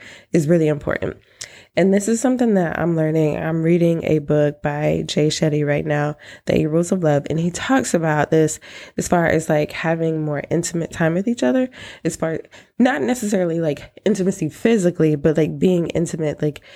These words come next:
by connecting with each other on a deeper level. So instead of just watching T Vs with each other, which is totally fine, but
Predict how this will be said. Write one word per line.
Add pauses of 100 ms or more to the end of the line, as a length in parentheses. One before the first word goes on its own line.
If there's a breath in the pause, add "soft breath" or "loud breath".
(220 loud breath)
by
connecting
with
each
other (1040)
on
a
deeper
level.
So
instead
of
just (320 loud breath)
watching
T
Vs
with
each
other,
which
is
totally
fine,
but